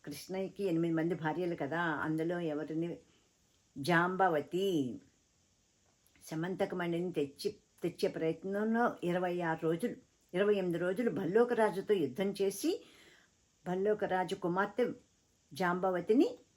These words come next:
శ్రీకృష్ణ పరమాత్మ వివాహం చేసుకున్నాడు. రామావతారంలోనే కాకుండా కృష్ణావతారంలో కూడా కనిపించే వ్యక్తి ఎవరు?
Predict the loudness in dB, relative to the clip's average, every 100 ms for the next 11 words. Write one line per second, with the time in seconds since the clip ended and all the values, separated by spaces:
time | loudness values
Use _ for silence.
0 | _ -6 -4 -4 -6 -6 -4 -2 0 0
1 | -2 2 2 2 2 -2 0 -2 -4 -4
2 | -2 -2 -2 -2 0 -2 -6 -14 _ _
3 | _ _ _ _ _ _ _ _ _ _
4 | _ _ _ _ _ _ _ _ _ _
5 | _ _ _ _ -4 -2 0 0 0 2
6 | 2 4 4 4 4 2 4 2 2 0
7 | 4 6 4 0 -14 _ -12 -6 0 2
8 | 4 4 4 4 6 4 6 2 2 0
9 | -2 -2 -4 -2 0 2 2 0 -2 2
10 | 4 4 2 2 2 0 -6